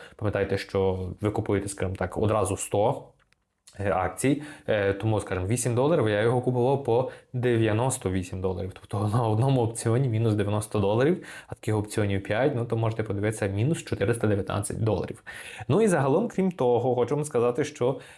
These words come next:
не в той час я ввійшов, е, в коротку продаж на акції А М Д і Broadcom, бо так, як я вам казав в минулих відеороликах, що,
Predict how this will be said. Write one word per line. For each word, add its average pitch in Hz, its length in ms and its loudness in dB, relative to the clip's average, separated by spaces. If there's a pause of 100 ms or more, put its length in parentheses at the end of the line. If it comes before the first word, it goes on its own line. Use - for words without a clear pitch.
(140)
не 120 560 2
в 190 80 -2
той 180 220 4
час 143 340 0
я 123 300 0
ввійшов, 120 800 2
е, 113 160 6
в 107 540 2
коротку 120 540 -2
продаж 123 680 0
на 104 480 0
акції 113 440 -2
А 117 180 0
М 104 180 0
Д 117 240 2
і 110 220 2 (240)
Broadcom, 101 540 -2
бо 107 220 0
так, 151 180 -2
як 143 180 4
я 117 80 4
вам 120 160 2
казав 113 280 2
в 104 40 -2
минулих 107 380 0
відеороликах, 104 760 2
що, 101 280 0